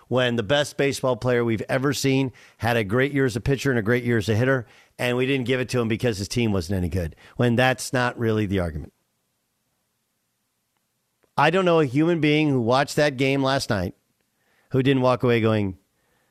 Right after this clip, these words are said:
"I would, I don't believe in giving guys five hundred million dollars." Shohei Ohtani is the exception.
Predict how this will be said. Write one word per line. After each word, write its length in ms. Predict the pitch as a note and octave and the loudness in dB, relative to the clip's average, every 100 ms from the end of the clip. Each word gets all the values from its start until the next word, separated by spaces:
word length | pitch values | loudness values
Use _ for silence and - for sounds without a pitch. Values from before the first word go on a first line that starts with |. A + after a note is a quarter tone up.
| _ _ _ _ _ _ | _ _ _ _ _ _
"I 180 | - A2 | -2 0
would, 220 | B2 B2+ B2 | 2 0 0
I 160 | B2 | 0
don't 260 | A#2+ C#3 D3+ | 2 0 2
believe 320 | C#3+ C#3+ B2 | 2 2 2
in 120 | B2 | 0
giving 240 | A#2+ B2 A#2+ | 0 0 0
guys 260 | A#2+ A2+ | 0 0
five 220 | - A#2+ | -2 -2
hundred 160 | A2 A2+ | 0 0
million 240 | A2 A2+ | 0 0
dollars." 480 | A2 B2 C3+ B2 - _ _ _ _ _ | 0 0 -2 -4 -12 _ _ _ _ _
Shohei 380 | - B2 A#2 G#2 | -2 0 2 0
Ohtani 240 | G#2 G2 | 0 0
is 100 | F2+ | 0
the 60 | F#2 | -2
exception. 420 | - F2 - - | -6 -8 -10 -14